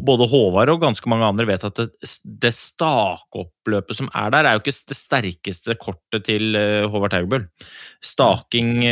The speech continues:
langt, eh, opp i stor fart, da er, er det jo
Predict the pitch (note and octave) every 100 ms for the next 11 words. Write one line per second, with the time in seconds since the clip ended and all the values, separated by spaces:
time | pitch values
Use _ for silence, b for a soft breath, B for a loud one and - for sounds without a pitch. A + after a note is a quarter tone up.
0 | A2+ A2 G#2+ A2+ G#2+ - A#2 A2 G#2+ G2
1 | - _ _ _ - B2 A#2 - B2 A#2+
2 | D3 - A#2+ A#2 A#2+ B2+ C3 A#2+ G#2 A2+
3 | _ A2+ G#2+ F#2+ G2+ G#2 A2 A2